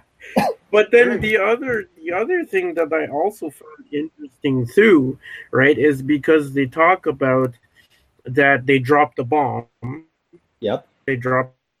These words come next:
Speaker 1: it on Washington or something, right? And so then I started going to, okay, so then is it that the Allies were actually winning the war? And, but the problem is that Germany got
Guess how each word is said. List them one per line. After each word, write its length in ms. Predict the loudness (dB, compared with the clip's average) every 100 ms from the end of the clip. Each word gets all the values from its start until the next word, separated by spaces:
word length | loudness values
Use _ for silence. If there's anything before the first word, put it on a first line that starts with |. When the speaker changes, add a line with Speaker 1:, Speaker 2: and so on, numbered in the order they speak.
| -8
Speaker 1:
it 140 | -4
on 200 | -2 -2
Washington 640 | 2 0 0 -6 -6 -6 -8
or 80 | -8
something, 420 | -8 -10 -12 -10
right? 300 | -4 -4 -4 -14 -20 _ -6
And 240 | -2 -2
so 240 | -2 2 2
then 220 | 4 2
I 120 | 2
started 420 | 0 0 0 0
going 280 | 0 -2 -2
to, 200 | -6 -8 -4
okay, 360 | -6 -4 -6 -6 -14 _
so 200 | -6 -4
then 380 | 0 2 2 -2
is 280 | -6 -8 -2
it 200 | -4 -2
that 280 | -2 -2 -4 _ _ _ _ _ -6
the 260 | -2 -2
Allies 840 | 0 0 2 2 2 2 -2 -8 -12
were 420 | -12 -6 -2 0
actually 600 | 0 -2 -4 -10 -4 -4
winning 600 | -4 0 2 4 2 2
the 120 | 0
war? 600 | 0 0 0 0 -2 -4 -8 _ _ _ _ _
And, 440 | 0 2 0 -4 -8 _ -8
but 280 | -2 -2 0
the 100 | -6
problem 560 | -2 0 2 0 0
is 200 | 0 -2 -2
that 220 | -4 -4
Germany 920 | -4 0 0 0 -2 -2 -2 -4 -8 -8
got 360 | -2 2 2